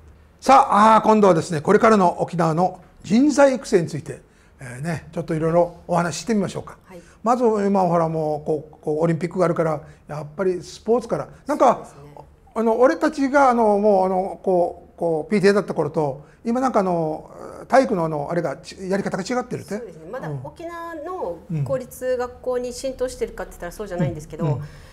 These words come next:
Speaker 2: 県外のいろんな地域で、あの、
Speaker 1: うん。
Speaker 2: まあ、出張スポーツテストみたいなのをやってるところがあって、
Speaker 1: おう。はいはいはい。
Speaker 2: 沖縄、那覇市でも一回やってるんですけど、
Speaker 1: うん。
Speaker 2: あの、その子に合っ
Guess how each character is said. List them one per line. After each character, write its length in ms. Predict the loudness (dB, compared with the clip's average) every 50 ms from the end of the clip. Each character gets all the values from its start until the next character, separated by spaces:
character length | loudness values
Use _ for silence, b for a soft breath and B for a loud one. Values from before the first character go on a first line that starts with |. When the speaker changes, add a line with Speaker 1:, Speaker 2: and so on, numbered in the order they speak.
| B B B
Speaker 2:
県 200 | -12 -10 -8 -4
外 220 | -4 -4 -4 -4
の 320 | -4 -6 -6 -6 -6 -10 -12 -12
い 80 | -12 -12
ろ 100 | -10 -8
ん 60 | -8
な 140 | -8 -8 -10
地 280 | -12 -14 -14 -12 -12 -12
域 200 | -12 -12 -12 -8
で、 280 | -6 -6 -8 -8 -12 -16 -20 -20 -18
あ 180 | -14 -10 -8 -6
の、 320 | -6 -6 -8 -12 -16 -16 -18 -20 -20 -20 -20 -20 -20 -20 -20 -20 -20 -16
Speaker 1:
う 40 | -14
ん。 20 |
Speaker 2:
ま 60 | -14
あ、 20 | -14
出 200 | -14 -16 -16 -18 -20 -20 -14
張 300 | -10 -8 -6 -6 -6 -6 -8
ス 100 | -10 -12
ポ 200 | -10 -8 -8 -8
ー 40 |
ツ 100 | -10 -10
テ 100 | -10 -10
ス 80 | -10 -10
ト 80 | -10 -12
み 80 | -10
た 120 | -10 -8 -8
い 40 |
な 80 | -8 -8
の 160 | -10 -10 -10
を 60 | -8
や 60 | -4 0
っ 120 | 2 2
て 60 | 2
る 80 | 2 -2
と 100 | -6 -10
こ 80 | -10
ろ 80 | -8 -6
が 80 | -4 -4
あ 60 | -2
っ 20 |
て、 40 | -2
Speaker 1:
お 40 | -2
う。 20 |
は 20 | -4
い 40 |
は 60 | -4 -6
い 20 |
は 40 | -6
い。 40 | -6
Speaker 2:
沖 100 | -2 0
縄、 140 | 2 2 2
那 100 | 2 0
覇 140 | -2 -2 -4
市 100 | -2 -2
で 60 | -2
も 80 | -2
一 60 | -2 -4
回 160 | -6 -6 -6
や 60 | -6
っ 40 | -6
て 100 | -8 -8
る 80 | -8
ん 40 | -8
で 60 | -8
す 80 | -10 -12
け 100 | -12 -8
ど、 160 | -6 -4 -2
Speaker 1:
う 40 | -2
ん。 100 | -2 -2 -4 -6 B B B B B
Speaker 2:
あ 120 | B -14 -14
の、 300 | -12 -14 -14 -14 -16 -16 -18 -20 -20 -20 -20 -20 -20
そ 240 | -18 -14 -10 -6 -2
の 140 | -2 -2 -2
子 160 | 0 -2 0
に 180 | 0 -2 -4 -4
合 80 | -6 -6
っ 60 | -6